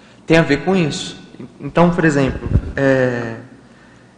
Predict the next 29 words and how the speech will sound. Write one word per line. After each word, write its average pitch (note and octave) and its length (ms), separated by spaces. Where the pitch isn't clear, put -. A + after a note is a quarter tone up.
existem E3+ 480
retroegos C#3+ 680
que - 80
são E3 200
muito D#3+ 400
mais C#3 300
fortes, A#2+ 440
muito C3+ 200
mais C#3+ 220
fixados. A#2+ 680
E - 40
quando D#3+ 180
o - 20
professor E3+ 260
Valdo C#3 240
fala B2+ 240
teoria C#3+ 240
dos C3+ 120
múltiplos C3+ 480
egos, C#3 400
todos C#3 220
nós C#3 220
temos C#3 260
múltiplos C#3 460
egos, C3 300
o C#3+ 120
ego, D3+ 300
ele D3 120
identifica, E3+ 720